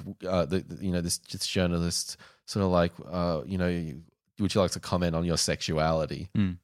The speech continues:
Speaker 1: And Tom Hardy's like, "What the bloody hell are you on about, mate?"
Speaker 2: <laughs>
Speaker 1: Like, and he says it in the most calm, like, "Fuck you" demeanor.
Speaker 2: Yeah.
Speaker 1: And it's so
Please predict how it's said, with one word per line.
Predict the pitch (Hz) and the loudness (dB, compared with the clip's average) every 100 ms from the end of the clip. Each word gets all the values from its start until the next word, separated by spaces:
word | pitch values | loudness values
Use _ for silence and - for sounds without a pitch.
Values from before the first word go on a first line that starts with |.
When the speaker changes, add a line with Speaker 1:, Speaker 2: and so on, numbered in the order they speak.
| _ - | _ -10
Speaker 1:
And | |
Tom | - 98 | -2 2
Hardy's | 95 92 87 | 2 2 0
like, | 87 80 - | 0 -2 -6
"What | - - | -20 -10
the | 170 | -8
bloody | - 110 101 104 101 | -2 0 2 0 2
hell | 101 87 85 | 4 4 4
are | |
you | 90 87 | 4 4
on | 85 | 4
about, | 82 78 156 | 0 0 2
mate?" | 160 143 135 147 | 4 2 2 0
Speaker 2:
<laughs> | - 240 208 | -2 -2 6
Speaker 1:
Like, | 127 123 | 6 8
and | 143 | 4
he | |
says | 165 151 | 4 2
it | 170 | 4
in | |
the | 165 | 6
most | 151 143 - | 6 4 0
calm, | - 120 110 110 107 | 2 6 8 6 4
like, | 104 98 90 87 | 6 8 6 4
"Fuck | - - 107 98 - | -6 0 4 4 0
you" | 92 85 | -2 0
demeanor. | 82 85 87 87 85 | 0 2 2 4 6
Speaker 2:
Yeah. | 92 98 98 | 6 6 4
Speaker 1:
And | 104 | 4
it's | 104 - | 4 2
so | - - 110 | 2 4 4